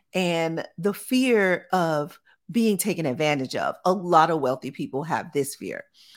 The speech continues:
Yet the most powerful fear of all, and the one that, uh,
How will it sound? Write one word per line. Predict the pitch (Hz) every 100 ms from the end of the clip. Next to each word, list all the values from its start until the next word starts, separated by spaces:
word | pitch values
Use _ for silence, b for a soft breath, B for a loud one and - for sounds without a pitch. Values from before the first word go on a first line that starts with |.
| b
Yet | 165 214 190 - B B -
the |
most | 196 202 190 -
powerful | - 208 208 233 233 160
fear | 160 170 143 139 -
of | 151 175 -
all, | 208 196 170 -
and | 196
the | 202
one | 202 233 254
that, | 233 208
uh, | 185